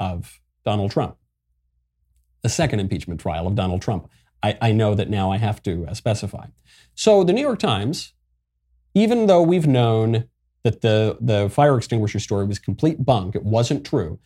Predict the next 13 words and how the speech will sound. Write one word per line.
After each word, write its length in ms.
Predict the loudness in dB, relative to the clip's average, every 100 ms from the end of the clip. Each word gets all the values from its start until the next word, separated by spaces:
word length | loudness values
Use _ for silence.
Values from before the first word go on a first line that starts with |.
| _ 0
no 320 | 4 6 6
evidence 400 | 4 2 -4 -4
that 100 | -2
Officer 340 | -2 -2 -4
Sicknick 380 | -4 -4 -4 -2
got 140 | -2
hit 120 | -2 -2
in 40 |
the 80 | -2
head 120 | 0
with 100 | -2
an 60 | -4
extinguisher, 600 | -6 -4 -4 -4 -10